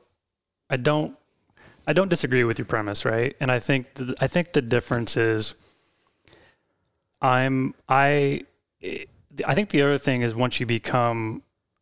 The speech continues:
an investor, you, one of the first things you should do is you should develop some goals.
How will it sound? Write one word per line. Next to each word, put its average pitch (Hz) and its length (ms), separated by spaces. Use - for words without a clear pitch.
an 135 60
investor, 113 880
you, 139 440
one 151 180
of 180 40
the 170 80
first 139 220
things 117 180
you 120 60
should 113 200
do 117 180
is 110 120
you 127 60
should 117 180
develop 120 380
some 123 180
goals. 113 460